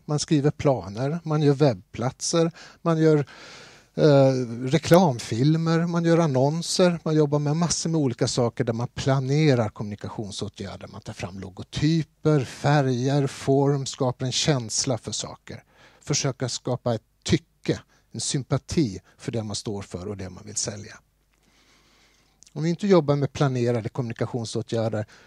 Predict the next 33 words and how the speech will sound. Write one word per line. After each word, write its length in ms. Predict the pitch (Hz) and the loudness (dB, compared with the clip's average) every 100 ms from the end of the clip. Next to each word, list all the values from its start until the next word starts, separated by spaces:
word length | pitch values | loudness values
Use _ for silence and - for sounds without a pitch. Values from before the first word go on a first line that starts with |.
| - | -8
då 100 | 151 | -6
skulle 240 | - 135 | 0 2
vi 140 | 127 | 2
försvinna 680 | 123 139 - 131 120 120 120 - _ - | 2 2 4 4 2 0 -2 -4 _ -8
i 100 | 123 | 0
glömska 500 | 135 123 110 - 98 | 2 2 0 -4 -4
ganska 380 | 110 95 - | -6 -8 -8
snabbt. 580 | 117 - 151 - - - _ _ - | -8 -6 -8 -10 -20 -20 _ _ -10
Då 40 | 135 | -8
skulle 260 | - 143 | -2 -2
ingen 220 | 139 131 | -2 -2
veta 300 | 131 131 - | 0 0 0
vad 120 | 127 123 | -4 -2
utmaningen 600 | 127 143 135 143 151 170 | -4 -4 -6 -4 -4 -2
är 120 | 180 | -4
för 140 | - | -6
någonting. 400 | 82 - 101 98 _ _ - | -14 -14 -16 -16 _ _ -8
Då 100 | 139 | -8
skulle 240 | - 143 | -2 -2
ingen 260 | 139 135 131 | 0 -2 0
veta, 460 | 139 123 - 160 - - - - | 0 0 0 -2 -2 -16 -20 -12
känna 280 | - 147 143 | -2 -2 -2
till 360 | - 202 175 | 0 4 4
den 140 | 143 113 | 4 0
här 80 | |
verksamheten 840 | 117 143 120 - 139 143 190 - 156 | 2 2 2 -2 -4 -2 -2 -2 -6
som 180 | 135 | -4
ni 120 | 139 180 | -2 -2
gör 500 | 107 92 87 92 - _ _ _ _ _ _ _ _ | -2 -6 -8 -16 -20 _ _ _ _ _ _ _ _
varje 360 | 135 117 104 98 | 0 0 0 -6
dag, 300 | 98 90 107 - | -10 -12 -14 -4
viktiga 480 | 135 - - 113 110 | -4 -4 -8 -4 -4
insatser. 720 | 110 92 - - - - | -4 -6 -8 -8 -10 -12